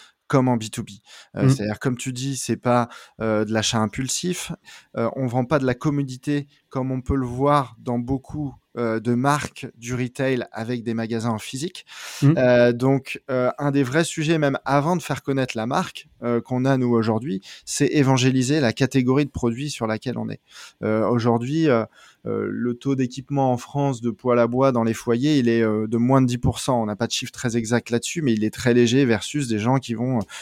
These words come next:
Speaker 1: se chauffer avec, euh, euh, bah, de l'électricité, du gaz ou du fuel, comme, euh,
Speaker 2: Mm.
Speaker 1: quatre-vingts pour cent de la population, euh, française aujourd'hui. Donc, avant même,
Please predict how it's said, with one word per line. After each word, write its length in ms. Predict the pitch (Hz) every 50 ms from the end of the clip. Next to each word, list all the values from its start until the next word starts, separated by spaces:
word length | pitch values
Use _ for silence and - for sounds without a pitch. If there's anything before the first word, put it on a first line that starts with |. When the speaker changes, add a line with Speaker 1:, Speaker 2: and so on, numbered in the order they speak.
| - - -
Speaker 1:
se 160 | - - 107
chauffer 480 | 98 - 110 92 - - 123 127 123 120
avec, 320 | 110 104 110 117 117 -
euh, 160 | 107 104 98 98 - - - - _ - 101
euh, 60 | 95
bah, 100 | 95 95
de 60 | 95 98
l'électricité, 600 | 98 98 - - - - - - - 135 135 123
du 120 | 110 104
gaz 260 | 104 117 120 113 104
ou 60 | 104
du 100 | 101 101
fuel, 360 | 95 - - 143 147 151 143 131
comme, 260 | - 120 117 117 107
euh, 100 | 104 104
Speaker 2:
Mm. 80 | 131
Speaker 1:
quatre-vingts 380 | 131 123 127 - - 113 117 107
pour 160 | - 110 -
cent 320 | - - 143 139 135 120 113
de 40 |
la 80 | 110 107
population, 720 | - 110 - - 113 117 110 - - - 139 135 123 117
euh, 40 | 113
française 420 | - - - 113 - - 123 110 117
aujourd'hui. 220 | 104 113 107 - 95 - - - - - - _ -
Donc, 160 | 123 117 - -
avant 260 | 151 147 143 151 156
même, 320 | 156 160 165 160 139 107